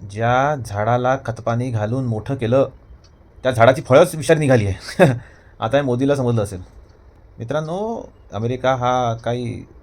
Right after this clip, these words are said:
साधासुधा देश नाही आहे, कोणाचा मित्र बनण्याचा लायक नाही आहे. तो, तो पक्का व्यापार करणारा देश आहे. जिथे जिथे त्याचे व्यापाराचे संबंध येतील तसा तो वागत असतो. बघू आता मित्रांनो, आता काय यावर मोदी सरकार निर्णय घेते.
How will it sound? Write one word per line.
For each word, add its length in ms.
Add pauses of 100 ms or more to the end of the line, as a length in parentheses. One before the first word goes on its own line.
(160)
साधासुधा 520
देश 240
नाही 120
आहे, 100
कोणाचा 260
मित्र 260
बनण्याचा 320
लायक 260
नाही 120
आहे. 300 (600)
तो, 220
तो 60
पक्का 680
व्यापार 440
करणारा 320
देश 200
आहे. 180 (720)
जिथे 240
जिथे 160
त्याचे 280
व्यापाराचे 480
संबंध 440 (300)
येतील 600
तसा 120
तो 120
वागत 240
असतो. 300 (400)
बघू 200
आता 200
मित्रांनो, 320
आता 80
काय 380
यावर 180
मोदी 180
सरकार 280
निर्णय 260
घेते. 320